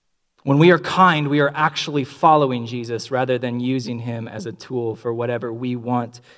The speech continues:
to accomplish. Kindness must be king in our lives. Of course, all of this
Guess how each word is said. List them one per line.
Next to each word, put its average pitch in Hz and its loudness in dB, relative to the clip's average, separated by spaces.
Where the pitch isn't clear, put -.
to 113 -6
accomplish. - -14
Kindness 127 -6
must 131 -4
be 120 -6
king 110 -6
in 120 -4
our 113 -8
lives. 107 -12
Of 131 -18
course, 147 2
all 175 6
of 151 4
this - -8